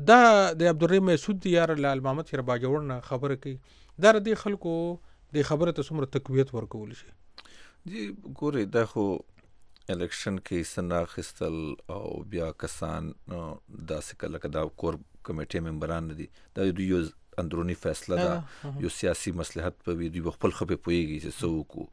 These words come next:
Speaker 2: خو دا دی چې که موږ وګورو، نو پی ټی ایم همدغه پارلماني سیاست د ناکامۍ په ریاکشن کې دا راغلی و.
Speaker 1: مهم.
Speaker 2: دوی پوه شو چې موږ <clears throat> دا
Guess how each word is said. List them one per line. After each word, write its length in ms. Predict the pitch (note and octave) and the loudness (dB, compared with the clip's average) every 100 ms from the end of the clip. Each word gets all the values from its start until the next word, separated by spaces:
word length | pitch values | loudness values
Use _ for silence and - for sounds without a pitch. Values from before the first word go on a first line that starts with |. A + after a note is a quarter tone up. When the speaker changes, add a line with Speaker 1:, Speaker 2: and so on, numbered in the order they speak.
| - - - - | -20 -20 -20 -16
Speaker 2:
خو 140 | - F2 | -8 2
دا 80 | G2+ F#2 | 2 4
دی 120 | G2 F#2+ | 2 0
چې 220 | - F2+ E2+ E2 - - D#2 | 0 -2 -2 -2 -6 -12 -12
که 140 | - E2+ | -10 -4
موږ 100 | F2+ | -2
وګورو، 420 | F#2+ F#2+ F2 E2 D#2+ - - - - - E2 | 0 0 0 0 -4 -8 -20 -20 -20 -10 -6
نو 80 | E2 E2 - - | -4 -4 -8 -8
پی 100 | E2+ | -10
ټی 220 | - E2+ F#2 | -6 -4 -2
ایم 180 | F2+ F2+ - - | -2 -6 -18 -14
همدغه 420 | F#2+ E2 F2+ F#2+ - | -10 -6 -4 -4 -2
پارلماني 520 | E2+ D#2+ D#2+ D#2+ F2+ G2 - | -2 -2 -4 -2 -2 -4 -4
سیاست 440 | E2+ E2 - F#2 - - - _ | -4 -4 -4 -4 -6 -20 -20 _
د 120 | F2+ E2+ | -6 -2
ناکامۍ 460 | E2 - E2+ F2+ G#2 - | -2 0 -2 2 0 0
په 100 | E2+ | -2
ریاکشن 300 | D#2+ - F#2+ | -2 -2 -2
کې 120 | F#2 E2 | -2 0
دا 80 | D#2+ | 2
راغلی 340 | D#2 D2+ D2+ C2 | 2 2 0 -4
و. 40 | - - C#3 | -8 -12 -8
Speaker 1:
مهم. 240 | B2+ B2 G#2+ | -6 -6 -4
Speaker 2:
دوی 120 | F2+ E2+ | -4 2
پوه 240 | A2 G#2+ | 4 4
شو 80 | - | 0
چې 140 | F2 F2+ F#2 | -4 -2 0
موږ 280 | G2 E2+ - - - | -2 -4 -12 -6 0
<clears throat> 320 | A#2 D2+ | 0 0
دا 60 | D2+ | -2